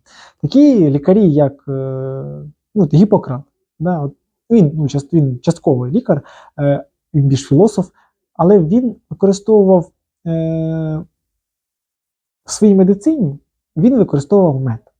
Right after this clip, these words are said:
Дуже сильно розширено. Зрозуміло, що в той час не було таких ліків там, і так далі, не було хім-, синтетично-хімічних син-, зроблених, виготовлених речовин і так далі. І от Гіппократ,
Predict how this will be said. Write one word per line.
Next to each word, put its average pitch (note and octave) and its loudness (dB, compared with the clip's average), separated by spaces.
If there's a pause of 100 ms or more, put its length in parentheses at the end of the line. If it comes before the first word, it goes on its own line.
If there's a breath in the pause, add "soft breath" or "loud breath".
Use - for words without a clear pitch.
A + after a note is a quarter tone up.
Дуже A3+ 4
сильно D3+ 0
розширено. C#3+ -6 (380 loud breath)
Зрозуміло, D#4 2
що - -2
в D#3 -6
той E3 0
час D#3 -2
не D#3+ 0
було F3 2
таких - -10 (160)
ліків G3 0
там, C3 -10
і B2 -10
так B2 -14
далі, F#3 2 (100)
не C#3+ -6
було C#3 0
хім-, C#3 -6 (600)
синтетично-хімічних D#3 -2
син-, D3 -6 (480)
зроблених, C#3+ 0
виготовлених C#3+ -2
речовин A3+ -4 (340 loud breath)
і E3+ 2
так D#3+ 2
далі. A#2+ -2 (640)
І B3+ 2
от A#3 4
Гіппократ, C#4 0